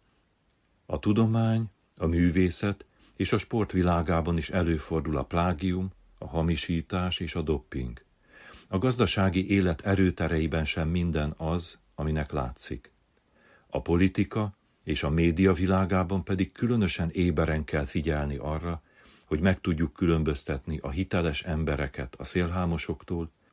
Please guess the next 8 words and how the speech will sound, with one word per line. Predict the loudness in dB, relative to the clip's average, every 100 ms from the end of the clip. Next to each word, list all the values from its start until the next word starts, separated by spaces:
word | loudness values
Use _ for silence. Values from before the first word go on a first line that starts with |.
| _
az | -4 -2
igazságot | 0 2 2 0 0 0 -2 -2
pedig | -4 -2 -4 -6
a | -10
csábító | -4 0 0 0 0 -2 -2
külsőbe | -2 -2 -2 -2 -2
csomagolt | -4 -4 -4 -4 -4 -6
hazugságtól. | -4 -4 -4 -8 -8 -8 -10 -8 -8 -8